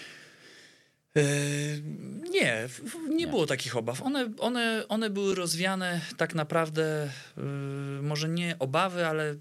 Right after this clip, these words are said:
Speaker 1: pewne przemyślenia. One były, y, y, one były rozwiane, y, podczas naszego pierwszego pobytu, zań-, jak pojechaliśmy, y, zobaczyć, jak wygląda, y, klub i podpisać kontrakt. Ponieważ tam Antalya Sport nas zaprosiła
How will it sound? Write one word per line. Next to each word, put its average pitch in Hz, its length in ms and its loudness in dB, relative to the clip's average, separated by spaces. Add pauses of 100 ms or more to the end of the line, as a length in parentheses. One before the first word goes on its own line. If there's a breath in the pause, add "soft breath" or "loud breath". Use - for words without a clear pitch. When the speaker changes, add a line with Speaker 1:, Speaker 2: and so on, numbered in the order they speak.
Speaker 1:
pewne 147 220 0
przemyślenia. 143 540 2
One 151 120 0
były, 147 380 -2
y, 135 320 -4
y, 131 80 -6
one 139 220 -2
były 135 340 -2
rozwiane, 135 640 0
y, - 380 -8
podczas 131 400 2
naszego 131 300 0
pierwszego 131 520 0
pobytu, 135 440 -2
zań-, 135 260 -2
jak 123 220 0
pojechaliśmy, 131 840 0 (1000 loud breath)
y, - 40 -6
zobaczyć, 127 500 0
jak 131 200 2
wygląda, 123 880 0 (200)
y, 107 40 -6
klub 156 360 0 (280)
i - 60 -6
podpisać 151 420 2
kontrakt. - 480 -4
Ponieważ 131 280 0
tam 131 160 0
Antalya 123 360 0
Sport 120 280 -2
nas 117 180 -4
zaprosiła 120 760 0